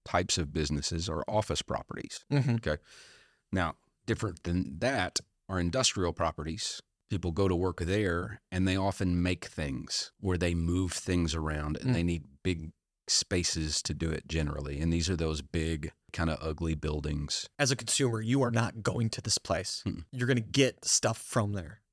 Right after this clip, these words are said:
Speaker 1: Business to business generally.
Speaker 2: Mm.
Speaker 1: So yeah, y-, a-, as a consumer, you, you generally won't go to an office to buy something. You generally won't go to an industrial property to buy something.
Speaker 2: Right.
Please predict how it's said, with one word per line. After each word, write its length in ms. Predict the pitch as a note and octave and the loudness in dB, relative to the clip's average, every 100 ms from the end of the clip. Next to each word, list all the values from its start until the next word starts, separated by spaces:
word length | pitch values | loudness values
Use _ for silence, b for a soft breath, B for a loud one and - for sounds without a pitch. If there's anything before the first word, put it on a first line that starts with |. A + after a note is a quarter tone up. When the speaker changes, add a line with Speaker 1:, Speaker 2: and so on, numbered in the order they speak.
| - | 0
Speaker 1:
Business 380 | G2 F2 F#2 - | 4 4 4 2
to 80 | |
business 640 | D#2 F2+ D#2+ F2 D#2+ - - - | 0 0 2 2 2 0 -2 -2
generally. 600 | E2+ C#2+ C#2+ C2+ B1+ - _ _ _ _ - | -2 -2 -4 -8 -10 -16 _ _ _ _ 0
Speaker 2:
Mm. 220 | C3+ A2 - _ _ _ _ _ | 0 0 -6 _ _ _ _ _
Speaker 1:
So 100 | - | -4
yeah, 180 | F2 D2+ | -2 -2
y-, 180 | E2 - | -4 -4
a-, 40 | - G2 | -2 0
as 120 | G#2+ | 0
a 40 | F2 | 0
consumer, 480 | F2+ E2 - G#2 F2 | 0 2 4 2 2
you, 260 | E2 F2 - | -2 -6 -10
you 120 | F#2+ E2+ | -8 -2
generally 380 | E2+ G#2+ G2 | 2 2 2
won't 160 | F#2 G2+ | 2 2
go 100 | F2+ | 0
to 120 | D#2+ | 0
an 80 | D2+ | 0
office 460 | E2+ F2+ G#2+ F#2 - | 0 -2 -2 -2 -2
to 60 | F2+ | 0
buy 180 | G2 | 0
something. 360 | G2 G2+ F#2 G2 | 2 -2 0 0
You 80 | F2 | 2
generally 320 | F2+ F2+ F2 | 2 2 2
won't 240 | F2 F2 F2 | 0 0 0
go 180 | E2 | 0
to 140 | D#2 E2+ | -2 -2
an 100 | D2+ | 0
industrial 560 | D2+ E2+ E2+ - D#2+ | 0 0 0 -2 -4
property 480 | D2 E2 D2 D2+ C#2+ | -2 0 0 -2 -4
to 80 | C#2 | -4
buy 220 | C#2 C#2 | -4 -4
something. 440 | C#2+ C#2+ C#2 C#2 C2+ | -4 -6 -6 -6 2
Speaker 2:
Right. 240 | B2 A2+ | 2 2